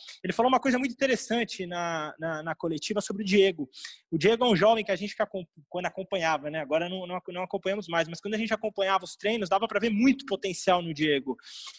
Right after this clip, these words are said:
E ele foi bem. O, o Léo, apesar de ter errado um passe que o Elton, é, finaliza a bola na bandeirinha de escanteio, cai um pouco no que o Landroca falou, da qualidade do ataque do Sport,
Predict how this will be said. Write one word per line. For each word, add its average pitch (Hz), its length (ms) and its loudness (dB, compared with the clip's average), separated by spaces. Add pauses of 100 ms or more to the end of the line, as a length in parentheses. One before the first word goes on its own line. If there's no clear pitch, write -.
(140)
E 160 60 6
ele 180 80 4
foi 294 160 4
bem. 214 360 2 (320)
O, 175 320 2
o - 20 8
Léo, 220 260 6
apesar 202 320 0
de 202 100 -10
ter 247 100 -2
errado 190 280 0
um 170 80 -12
passe 175 480 -2
que - 100 -8
o 165 80 0
Elton, 170 480 -4 (220)
é, 131 500 -6
finaliza 170 500 0
a 147 40 0
bola 165 220 -2
na 165 60 -6
bandeirinha 170 340 -2
de - 40 -16
escanteio, 185 540 -2
cai 160 180 -2
um 170 60 -8
pouco 175 260 -10
no 165 60 -12
que 180 100 -10
o 170 40 -4
Landroca 165 360 -6
falou, 156 280 -4
da 147 100 -2
qualidade 165 580 0
do 160 80 -6
ataque 156 320 -6
do 147 60 -20
Sport, 202 440 -8